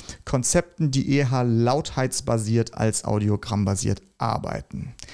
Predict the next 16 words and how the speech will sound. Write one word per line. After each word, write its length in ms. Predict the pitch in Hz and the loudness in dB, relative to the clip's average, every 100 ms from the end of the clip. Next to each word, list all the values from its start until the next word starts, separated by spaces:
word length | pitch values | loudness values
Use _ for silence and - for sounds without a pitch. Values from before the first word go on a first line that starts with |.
| - - - | -20 -8 0
Dazu 580 | 196 247 - 202 214 - | 0 2 2 2 2 -2
springen 580 | - - 170 196 202 147 | -4 0 2 4 4 4
wir 240 | 170 165 | 2 2
heute 400 | 143 160 175 - | 0 0 0 -2
einmal 380 | 139 165 156 147 | -2 0 0 2
nach 320 | 135 147 - | 2 0 -2
Mittelfranken 960 | 123 127 170 220 156 135 117 113 117 - | 2 4 4 2 0 2 0 2 0 0
zu 260 | - 262 | 0 0
einem 240 | 208 226 214 | 0 2 2
Unternehmen, 560 | 175 143 170 214 220 - - - - | 2 4 4 4 2 -2 -18 -20 -2
welches 340 | 143 180 185 | 2 2 2
sich 220 | 170 180 - | 0 0 0
zum 240 | 139 131 | 0 0
Ziel 200 | - 202 | 2 2
gemacht 300 | 190 170 - | 2 2 2
hat, 180 | 160 | 0